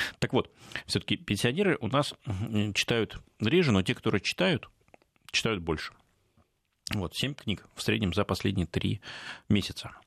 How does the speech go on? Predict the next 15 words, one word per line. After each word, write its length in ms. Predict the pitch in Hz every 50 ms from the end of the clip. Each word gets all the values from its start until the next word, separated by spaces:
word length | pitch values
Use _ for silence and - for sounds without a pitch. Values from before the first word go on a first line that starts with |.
| _ - - - - - - - -
Вот 200 | - 90 87 -
та 100 | - -
группа, 240 | 85 95 120 117 -
которая 280 | - - - - 87 82
читает. 360 | - - - - - - - - - - _ - -
А 420 | 101 95 104 107 110 110 104 101 - - _ _ _ _
молодёжь — 640 | - 220 101 98 101 107 113 117 151 190 180 - - - -
пять. 240 | 101 90 - - _ _ _ _ _ - - - _ _ _ _ _ _ _ _ _ _ - - - - - - - - - - - - -
А, 180 | - 95 90 87
то 100 | - 117
есть 160 | 113 - -
вот 380 | 98 101 - - - - - - -
две 380 | - 85 - 95 104 117 110 -
с 40 | -
половиной, 380 | - - 90 90 101 98 90